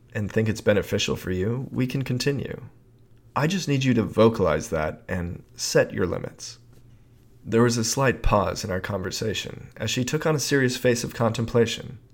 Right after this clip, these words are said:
but she soon smiled again and said, "Thank you.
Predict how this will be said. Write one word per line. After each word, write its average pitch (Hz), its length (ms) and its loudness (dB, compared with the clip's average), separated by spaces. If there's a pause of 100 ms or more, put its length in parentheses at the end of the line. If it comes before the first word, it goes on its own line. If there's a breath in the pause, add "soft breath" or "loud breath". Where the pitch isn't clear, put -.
(220)
but 120 140 2
she 131 140 2
soon 147 240 -2
smiled 110 400 2
again 95 320 0
and 85 120 -8
said, 95 380 -4 (260)
"Thank 151 300 -2
you. - 280 -12